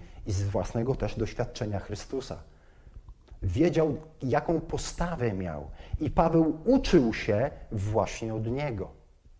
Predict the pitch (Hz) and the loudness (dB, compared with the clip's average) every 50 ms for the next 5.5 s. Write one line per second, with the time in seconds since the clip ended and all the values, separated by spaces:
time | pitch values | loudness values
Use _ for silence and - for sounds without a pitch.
0 | - - - - - - - - - - - 202 185 185 - - 160 151 139 - | -20 -20 -20 -20 -20 -18 -14 -12 -2 0 4 8 8 8 8 10 8 8 8 6
1 | - - - - - - - - - 180 185 180 175 - - - 131 131 123 123 | 2 -6 -10 -6 -4 -2 -2 6 8 8 8 10 8 6 4 6 6 6 6 4
2 | 127 - - - - 107 120 131 127 123 139 131 123 127 120 117 123 123 - - | 2 0 -6 -4 2 6 8 8 8 8 8 6 6 6 8 6 6 4 0 -6
3 | - - 101 101 107 131 127 135 143 139 131 160 185 180 160 120 95 85 82 - | -2 0 4 6 8 8 8 8 8 8 8 6 6 6 6 4 4 2 0 -4
4 | - - - 165 175 165 - - - - 202 175 151 156 165 180 220 254 254 226 | -4 4 6 8 8 8 6 4 2 6 8 8 10 10 10 10 8 8 6 6
5 | 170 165 135 127 - - 131 127 120 | 6 6 4 4 6 6 6 8 6